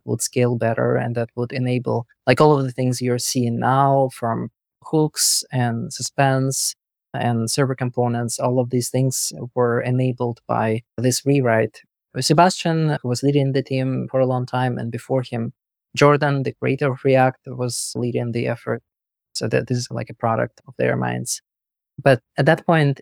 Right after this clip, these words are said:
it, it was interesting because I was just onboarding on, and I was trying to figure out how to add some debug-only tooling to React, like some kind of developer, I think something related to debugging performance. And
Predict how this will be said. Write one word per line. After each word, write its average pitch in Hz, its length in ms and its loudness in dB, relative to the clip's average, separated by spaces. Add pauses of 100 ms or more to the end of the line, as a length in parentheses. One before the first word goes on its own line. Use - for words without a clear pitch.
it, 147 180 0
it 156 120 2
was 165 200 6
interesting 147 380 0
because 123 300 -2
I 139 80 6
was 143 120 4
just 165 180 2
onboarding 135 680 0
on, 123 320 -2
and 123 260 -4
I 143 100 6
was 147 440 2
trying 143 300 2
to 147 100 0
figure 135 260 2
out 127 240 4
how 123 260 2 (100)
to 123 360 2 (340)
add 127 320 6
some 120 400 0 (260)
debug-only 131 1040 2 (180)
tooling 143 480 0 (100)
to 147 120 -2
React, 156 500 0
like 117 140 0
some 120 160 -4
kind 113 200 -2
of 120 100 -8 (140)
developer, 123 680 0 (300)
I 143 40 4
think 202 120 8
something 185 240 4
related 131 380 0 (140)
to 127 120 -4
debugging 123 460 2 (200)
performance. 123 640 2 (200)
And 135 380 6